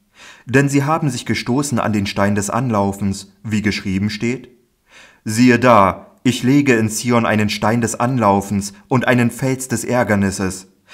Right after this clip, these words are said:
Und wer an ihn glaubt, der soll nicht zu Schanden werden.“ Liebe Brüder, meines Herzens Wunsch ist, und ich flehe auch zu Gott für Israel,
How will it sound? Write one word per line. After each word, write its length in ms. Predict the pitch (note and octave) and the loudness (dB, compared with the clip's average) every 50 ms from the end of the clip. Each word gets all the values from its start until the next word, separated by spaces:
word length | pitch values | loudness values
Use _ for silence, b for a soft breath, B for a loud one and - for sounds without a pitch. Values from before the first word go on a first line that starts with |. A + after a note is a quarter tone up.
| B B B B | B B B B
Und 220 | B B2+ B2+ A#2+ A#2 | B 2 2 2 2
wer 200 | C3 D#3+ F3+ - | 0 0 2 2
an 120 | A#2+ A2+ | 0 0
ihn 160 | G#2+ G2+ G2+ | 0 0 0
glaubt, 420 | G2+ G2+ F#2+ F#2+ G2+ - - - - _ _ - | 2 2 2 2 2 0 -4 -10 -20 _ _ 0
der 160 | B2+ C3 A#2+ | 2 2 4
soll 160 | B2+ C3+ C3 | 4 4 4
nicht 240 | C#3 D#3 D3 D3+ - | 2 0 -2 -4 -6
zu 100 | - B2+ | -6 -6
Schanden 420 | - - C3 B2+ C#3+ D3+ A#2+ A2 | -4 -4 -4 -4 -4 -2 -4 -2
werden.“ 520 | F#2+ G#2 G2+ G2 F#2+ F#2+ F#2+ F#2 F2 F2 - _ _ _ _ _ _ _ _ _ _ _ _ _ _ _ _ _ _ _ _ _ _ _ _ _ _ _ _ _ _ _ _ _ _ _ _ _ _ _ _ _ _ _ _ _ - | 0 0 0 0 0 0 -2 -4 -4 -6 -10 _ _ _ _ _ _ _ _ _ _ _ _ _ _ _ _ _ _ _ _ _ _ _ _ _ _ _ _ _ _ _ _ _ _ _ _ _ _ _ _ _ _ _ _ _ -10
Liebe 360 | - A#2 C3 D3 E3 - C3 | -4 -2 -2 0 0 0 -2
Brüder, 760 | G#2 A#2+ G#2 A2+ B2 C3+ C3 C3 A#2 G#2+ G2+ F#2+ G2+ - - _ _ _ _ - | -2 -2 -2 -2 -2 -4 -4 -4 -2 -2 -4 -4 -6 -12 -20 _ _ _ _ -8
meines 420 | B2 A2+ A2+ A#2 B2 C3 C3 - - | -2 0 2 2 2 0 -4 -4 -4
Herzens 480 | C3 C#3 C#3 - - C#3 A#2 - - | -4 -4 -4 -4 -6 -6 -6 -4 -2
Wunsch 240 | A#2 A2+ A2+ G#2+ - | -2 -2 -2 -2 -4
ist, 480 | - - A2 G#2+ - - - - - _ _ _ _ _ | -6 -4 -2 -2 -4 -4 -10 -18 -20 _ _ _ _ _
und 180 | - B2+ B2+ B2+ | 0 2 2 2
ich 140 | C#3 C#3 - | 0 -4 -6
flehe 340 | - C3 D3+ F3 E3+ D3 G#2+ | -6 -4 -2 -2 0 0 0
auch 140 | B2 B2 | 0 0
zu 180 | - - - A#2 | -2 -4 -8 -6
Gott 200 | G2 - A2 A2 | -2 -2 -4 -4
für 160 | - - A2+ A#2 | -4 -6 -6 -4
Israel, 760 | C3 C#3+ C#3+ - - B2 A2 G2 A2 G#2+ G#2+ G#2 G2+ - | -6 -6 -8 -6 -6 -4 -4 -2 -2 -2 -2 -4 -6 -8